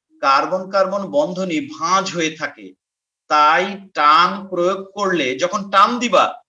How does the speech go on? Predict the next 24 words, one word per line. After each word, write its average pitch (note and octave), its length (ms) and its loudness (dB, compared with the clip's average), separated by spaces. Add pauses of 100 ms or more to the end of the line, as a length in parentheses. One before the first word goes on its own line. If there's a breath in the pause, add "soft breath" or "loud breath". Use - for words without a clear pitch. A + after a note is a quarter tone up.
(160)
তখন G3 260 -2
ওরা G3+ 160 4
সোজা F#3 440 2
straight F#3+ 320 -2
হয়ে C3 120 -4
যাবে, F#2+ 220 -8 (280)
এই F#3+ 120 -4
কারণে G#3+ 280 2
রাবারটা F#3+ 360 4
বড় D#3+ 200 0
হয়ে C3 200 -6
যাবে। F#2+ 180 -12 (320)
আবার F3 240 0
টান G#3+ 260 4
ছেড়ে B3+ 220 0
দিলে F3+ 320 0
কার্বন F#3 360 0
কার্বন G#3 240 0
গুলো G3 160 0
আবার F3+ 140 4
automatically F3+ 560 -2
এরকম E3 200 -4
ভাঁজ C#3+ 180 2
ভাঁজ C#3+ 200 0